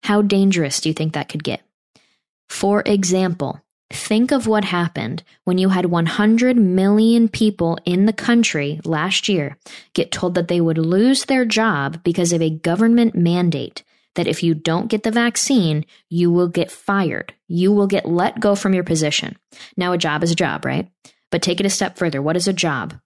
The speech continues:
It gives you the money that you need to put food on the table and provide for your family.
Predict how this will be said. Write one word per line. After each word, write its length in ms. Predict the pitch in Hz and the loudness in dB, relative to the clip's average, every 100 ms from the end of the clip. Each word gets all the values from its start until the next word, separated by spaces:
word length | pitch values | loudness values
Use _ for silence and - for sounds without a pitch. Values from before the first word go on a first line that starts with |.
| _ - | _ -6
It 140 | 160 | -2
gives 240 | 180 175 | -2 0
you 80 | 175 | 0
the 120 | 156 | 0
money 360 | 151 156 175 214 | -2 0 2 2
that 280 | 208 196 - | 2 0 2
you 60 | |
need 260 | 202 170 160 | 2 2 -2
to 80 | 160 | -4
put 200 | - - | -4 -8
food 300 | - 180 196 | -4 -2 2
on 100 | 220 | 2
the 100 | 233 | 2
table 380 | - 165 165 165 | 0 0 0 0
and 180 | 170 | -2
provide 400 | 165 170 160 143 | -2 -4 -4 -6
for 140 | 147 170 | -4 -2
your 160 | 170 | 0
family. 480 | 165 165 151 113 - | -2 -2 -4 -4 -10